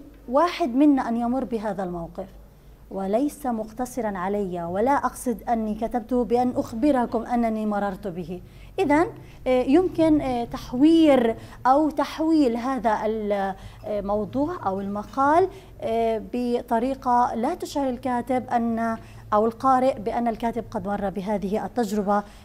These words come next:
ولكن يمكن أن يستخدم أساليب، آه، متنوعة، آه، أساليب تجعل من هذا الموضوع موضوع إنساني وليست شخ-، وليس شخصيًا أو ذاتيًا.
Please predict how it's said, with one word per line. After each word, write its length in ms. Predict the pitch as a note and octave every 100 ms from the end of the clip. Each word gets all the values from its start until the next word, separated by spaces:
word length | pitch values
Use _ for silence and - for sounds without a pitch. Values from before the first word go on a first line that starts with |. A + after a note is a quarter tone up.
| -
ولكن 580 | G#3 G#3+ A3+ A3 A3+ A3
يمكن 580 | B3+ C#4 C#4 C4+ C#4 C4+
أن 280 | B3+ C#4 C#4 - - -
يستخدم 560 | A#3 A#3 - C4 A#3+ A3+
أساليب، 500 | A3 A#3+ A3+ A#3+ A#3+ B3
آه، 580 | A3 A3 G#3+ G#3 G#3+ G#3+
متنوعة، 880 | A3+ A#3 B3+ A#3+ A3 A3 G3+ B3 C4+ - - -
آه، 580 | A3 G#3 G#3 G#3 G#3 - -
أساليب 640 | - G#3 A3+ A3+ B3+ C#4 -
تجعل 400 | C#4 C#4 G#3+ A3
من 120 | A3
هذا 200 | B3 A#3+
الموضوع 680 | A#3 A3 G#3+ A3 A#3+ A3+ G#3
موضوع 420 | B3 A#3 G#3+ A3+
إنساني 360 | B3 A#3+ E4 F4
وليست 380 | F4 D4+ D4+ C#4
شخ-، 300 | C4+ - A3+
وليس 320 | A#3 C#4 C#4
شخصيًا 580 | C#4 - C4+ B3+ B3 B3
أو 280 | A3+ A#3+ -
ذاتيًا. 580 | G#3+ A3 A3 F#3 F3+